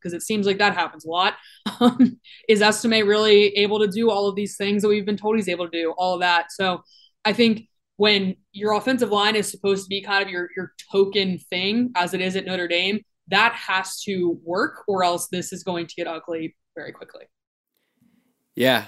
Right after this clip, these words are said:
Speaker 2: uh, I could see how that happens. For me, I would say from a schematic standpoint, what I'm really interested to see is how is Notre Dame going to counter the double teams that Ohio State puts on Michael Mayer? Like,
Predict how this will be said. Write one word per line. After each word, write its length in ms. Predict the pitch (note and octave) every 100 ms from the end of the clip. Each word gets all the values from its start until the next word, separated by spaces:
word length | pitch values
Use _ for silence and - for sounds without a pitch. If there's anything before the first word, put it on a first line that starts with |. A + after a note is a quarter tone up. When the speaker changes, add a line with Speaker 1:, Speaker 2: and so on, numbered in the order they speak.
| - -
Speaker 2:
uh, 320 | G2+ G2 F#2+ -
I 100 | A#2
could 140 | A#2+
see 140 | - C3
how 120 | A#2+
that 160 | A#2 A#2
happens. 400 | B2+ B2 A#2+ A#2
For 160 | -
me, 420 | A#2+ C#3 C#3 - -
I 80 | A#2
would 140 | A#2+
say 380 | - A#2 A2 - _ _ _
from 180 | - A#2
a 40 | A2
schematic 520 | - A2 A2 A2+ -
standpoint, 600 | A2 G2+ - F#2+ F#2 - _ -
what 180 | G#2+
I'm 220 | A2 G#2+ G#2
really 300 | A#2+ A2+ G#2 -
interested 420 | A2+ G#2+ G#2 A2
to 60 | G2
see 260 | - G#2+ G2+
is 120 | -
how 240 | B2 C#3
is 120 | E3+ D#3+
Notre 260 | D3 C3+
Dame 200 | B2+ A#2
going 300 | A2+ A2+ G#2+
to 120 | -
counter 640 | - - G2+ G2+ F2+ E2+ - _ _ -
the 140 | A2
double 400 | F2 A#2 G#2+ G#2
teams 560 | - G2+ F#2 F2 - - -
that 140 | G2+
Ohio 340 | F#2 G2 F#2+
State 480 | F2+ - G2+ F#2 E2+ _ _
puts 420 | - F#2 - - -
on 180 | G2+ F#2+
Michael 300 | F#2 - F2+
Mayer? 260 | E2+ -
Like, 320 | F#2+ G#2 F2+